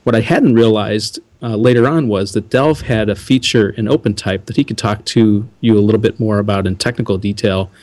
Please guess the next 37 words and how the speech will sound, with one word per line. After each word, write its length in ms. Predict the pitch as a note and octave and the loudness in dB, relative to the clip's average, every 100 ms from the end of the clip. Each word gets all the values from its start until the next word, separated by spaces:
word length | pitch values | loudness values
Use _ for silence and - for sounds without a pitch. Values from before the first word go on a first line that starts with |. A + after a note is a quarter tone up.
| _ - - _ | _ -20 -20 _
that 140 | B2 A2+ | 0 0
essentially 580 | - C#3+ D#3+ B2 G#2+ | 0 0 2 2 2
he 160 | G#2 A#2+ | 0 -2
could, 260 | - A2 A2+ | 0 -2 -2
um, 400 | G#2+ G#2 G#2+ - _ - | -4 -4 -4 -8 _ -6
have 240 | A2+ G#2 | -4 -2
multiple 520 | G#2 A#2+ C3+ B2+ C3 | 0 0 0 0 0
versions 440 | A2 B2+ B2 A2+ G#2 | 2 2 2 2 0
of 120 | G#2 | 0
the 80 | G#2+ | -2
same 380 | - A#2 G#2+ G#2 | -2 -2 0 0
letter. 400 | A#2 F#2 A2 - _ _ _ _ A#2 | 0 -2 -4 -10 _ _ _ _ -2
And 100 | A2+ | -2
if 140 | A2 | 0
you 100 | A2+ | 0
have 140 | G#2+ | 0
the 80 | A2+ | 0
right 220 | A2 B2 | 0 0
software, 540 | - B2 A#2+ - G2+ G2 | 0 -2 -2 -2 -2 -2
say 240 | - G#2 | -2 -2
in, 340 | - C#3 B2+ C3 | 2 2 2 0
uh, 180 | A2 A2 | -4 0
Adobe 280 | B2 A2+ | 2 2
InDesign, 600 | C3 C3+ G#2+ G2+ G2 G2+ - _ _ _ | 2 2 2 -2 -4 -10 -14 _ _ _
and 100 | A2 | -2
it's 120 | G#2 | 0
got 200 | - - | -2 -6
features 420 | - B2+ - G#2 G#2+ | -2 -2 0 0 0
that 120 | F#2+ | -2
support, 460 | - - C3 A#2+ - _ _ | -4 0 2 2 -2 _ _
uh, 180 | A2+ G#2 | -6 -4
these 180 | G2+ G2 | -4 -4
contextual 640 | - A2 A#2+ - - A2 G#2+ | -4 -4 -4 -4 0 2 2
alternates, 540 | C#3+ - F#2+ F#2+ - | -2 0 -4 -2 -4
it 40 | |
would 120 | G#2 F#2 | -2 -2
actually 560 | A2+ - A#2+ G2+ F#2+ | -2 0 2 2 0